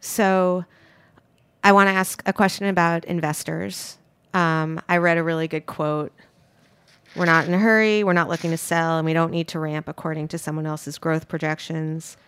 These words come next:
We're just always looking to make the best long-term decisions." And I think that, um, you're in a great position to be able to do that. I feel like a bunch of the founders I know end up giving away a lot and making some deals with the devil.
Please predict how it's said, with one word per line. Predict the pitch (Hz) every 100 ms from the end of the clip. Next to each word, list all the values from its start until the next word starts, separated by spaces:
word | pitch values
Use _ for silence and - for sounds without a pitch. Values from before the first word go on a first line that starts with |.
| _ -
We're | 170
just | 165 156
always | 156 156
looking | 156 156 156
to |
make | 151 143
the | -
best | 147 147
long-term | - 143 147 151 143
decisions." | 147 - 170 185 - - - _ _ _ _
And | -
I | 185
think | 185 180 170
that, | 170 160 - -
um, | 165 160 156 151 156 - _ _
you're | 175 190
in | 170
a |
great | 160 165 147
position | 170 151 147 160
to | 160
be | 151
able | 147
to | 156
do | 151 165 165
that. | 151 151 156 - _ _ _ _ _
I | 175
feel | 170 - 165 165
like | 165 160
a |
bunch | 160 160 -
of |
the | 160
founders | - 156 156 151
I | 151
know | 151 160 156
end | 156 156
up | 156
giving | - 156 156
away | 156 156 156
a |
lot | 156 151 147 151 - -
and | 165 160
making | 151 151 151 147 160 _ _ _
some | - -
deals | 156 156 151
with | 156
the | 151
devil. | 147 147 151 160 180